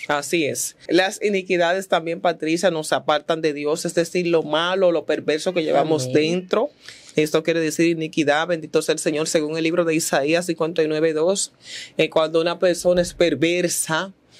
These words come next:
Speaker 1: bendito sea el nombre del Señor, eso lo ap-, lo aparta también de Dios. Entonces,
Speaker 2: Sí.
Speaker 1: ¿cómo tú llegas a ser perverso? Cuando tú simplemente practicas la injusticia, pero de más.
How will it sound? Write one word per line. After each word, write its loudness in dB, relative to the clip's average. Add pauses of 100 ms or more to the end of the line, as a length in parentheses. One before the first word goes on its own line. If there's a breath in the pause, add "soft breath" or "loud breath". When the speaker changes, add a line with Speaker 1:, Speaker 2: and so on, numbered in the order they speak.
(120)
Speaker 1:
bendito 2
sea 0
el 0
nombre 0
del 0
Señor, 0
eso -2
lo 2
ap-, -4 (240)
lo 6
aparta 0
también -2
de 0
Dios. -2 (200 loud breath)
Entonces, 4
Speaker 2:
Sí. -4
Speaker 1:
¿cómo 2
tú 2
llegas 0
a 0
ser -4
perverso? -2
Cuando 0
tú 2
simplemente 0
practicas -2
la 2
injusticia, -2
pero 2
de 0
más. -4